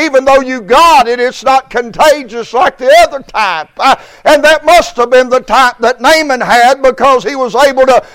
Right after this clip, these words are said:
lead an army, he was able to be around people, uh, and so he had leprosy, but it was of a different type. Uh, and the Bible said,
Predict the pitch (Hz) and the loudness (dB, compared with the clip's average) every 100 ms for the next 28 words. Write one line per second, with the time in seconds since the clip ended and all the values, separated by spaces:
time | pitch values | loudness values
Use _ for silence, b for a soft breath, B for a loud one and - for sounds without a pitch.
0 | B 226 302 349 294 247 240 240 247 277 | B 0 4 4 2 0 0 2 0 -2
1 | 262 277 277 233 262 277 254 233 294 359 | -2 -4 -4 0 0 2 2 0 0 2
2 | 320 254 247 233 233 - 262 - 269 277 | 2 2 0 -2 -6 -8 -6 -2 -2 2
3 | 277 254 B B - 262 214 262 277 262 | 2 2 B B -2 0 0 0 4 4
4 | 233 269 240 254 359 - 233 240 254 269 | 4 2 2 4 4 2 -4 -8 -6 -4
5 | 240 262 262 262 269 247 277 294 302 254 | 0 0 0 0 2 0 0 0 0 0
6 | 277 - 311 330 262 180 - - 254 220 | -4 0 0 2 -2 -6 -12 -2 0 0
7 | b b b - 254 226 220 214 240 226 | b b b -2 0 0 0 2 4 2
8 | 226 220 - 240 233 190 | 0 -6 0 2 2 0